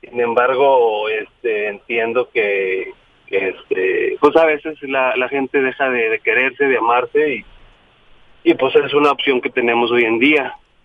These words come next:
Eh, yo no, no quería divorciarme, pero, este, jamás quise estar en contra de, de su voluntad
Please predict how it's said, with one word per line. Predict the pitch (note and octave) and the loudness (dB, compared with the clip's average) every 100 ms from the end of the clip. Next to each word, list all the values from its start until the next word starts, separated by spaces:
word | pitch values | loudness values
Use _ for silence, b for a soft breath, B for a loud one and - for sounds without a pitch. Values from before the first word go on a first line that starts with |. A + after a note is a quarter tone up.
| _ _ _ _ _ _ _ _ | _ _ _ _ _ _ _ _
Eh, | G#2 G#2 G#2 G2+ A2 | -8 -4 -4 -6 0
yo | B2+ | 0
no, | C3 C3+ - | 2 2 2
no | B2+ A#2+ | 0 -2
quería | C3 B2+ | 0 2
divorciarme, | A#2+ G#2+ G#2 B2 C#3+ D3 | 2 0 4 2 4 -2
pero, | - A2 G2+ G2+ G2 G2+ | 0 0 2 0 0 -2
este, | G2+ - - _ _ - | -4 -4 -10 _ _ 0
jamás | A#2 A#2+ A#2+ | 2 2 -2
quise | C3 A#2+ B2 | -6 -2 -2
estar | - B2+ A#2+ | 0 0 0
en | A#2 | 2
contra | A#2 A2+ B2 A2 | 0 2 2 2
de, | G2 - | 0 -2
de | - | -2
su | B2+ | 0
voluntad | A2+ A2 G#2+ D#3+ F3 | 0 0 0 2 2